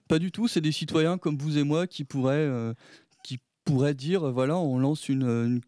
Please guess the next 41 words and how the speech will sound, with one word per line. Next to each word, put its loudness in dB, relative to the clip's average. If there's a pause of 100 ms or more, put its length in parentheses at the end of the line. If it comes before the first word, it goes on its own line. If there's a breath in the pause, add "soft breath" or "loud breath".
(100)
une 0 (300)
coopérative 0
ferroviaire 0
pour 0
exploiter 0
des 0
trains -2
entre -2
Saint-Brieuc 0
et 4
Auray, 0
par -2
exemple, -2
pour -14
prendre -2
un 0
enjeu 2
actuel 0
en 0
Bretagne. -2 (760 loud breath)
Et, 4
euh, 2 (380 soft breath)
et 0
c'est 0
des 2
personnes, -2
alors -2
effectivement, 0
on 0
s'improvise -4
pas 2
cheminot, 0
et -2
cetera, -2
et -4
ils 2
vont -2
recruter -2
des 0
cheminots. 0
C'est, -4